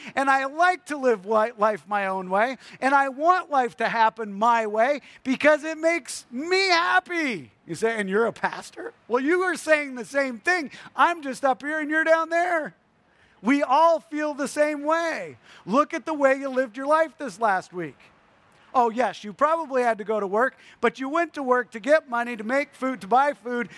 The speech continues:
to live life the way you wanted to live life. And you did other things this week that you wanted to do because they affect you in a good way,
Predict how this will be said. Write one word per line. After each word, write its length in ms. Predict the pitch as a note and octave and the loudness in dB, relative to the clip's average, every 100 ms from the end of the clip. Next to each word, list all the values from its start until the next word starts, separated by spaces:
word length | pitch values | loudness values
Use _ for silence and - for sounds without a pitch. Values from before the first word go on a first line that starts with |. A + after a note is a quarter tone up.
| - | -8
to 80 | - | -4
live 300 | A#3 D4+ D#4 | 0 0 0
life 320 | C#4+ C4+ B3+ | 0 0 -2
the 80 | B3 | -4
way 140 | B3 B3+ | -2 -2
you 120 | B3+ | 0
wanted 280 | A3+ A#3 A#3 | -2 -2 -4
to 60 | |
live 220 | A#3 G#3 | -4 -2
life. 560 | A3+ D4 D4 D3+ - - _ _ _ _ _ _ _ _ _ - | 0 -2 -2 -10 -18 -20 _ _ _ _ _ _ _ _ _ -2
And 180 | C4+ | 0
you 120 | B3+ G3+ | 0 -2
did 200 | D#4+ F4 | 0 0
other 360 | C#4 E4 F#4 | 0 0 -2
things 340 | B3 C#4 A#3 G3 | -6 -6 -6 -4
this 260 | A#3 - | -4 -4
week 280 | G#3 B3 - | -2 -2 -2
that 180 | - - | -6 -6
you 80 | A#3 | -2
wanted 320 | C#4 C#4 C4+ | 0 0 -4
to 60 | A#3 | -6
do 200 | A3 A#3+ | -6 -4
because 320 | B3 B3 G3+ | -4 -4 -2
they 100 | A#3+ | -2
affect 460 | A3+ - D#4 - B3+ | -2 -2 -4 -4 -6
you 160 | C4+ | -4
in 100 | B3+ | -2
a 60 | A#3 | -2
good 260 | C#4+ D4+ | -2 -2
way, 280 | B3+ A3 A3+ | 0 0 0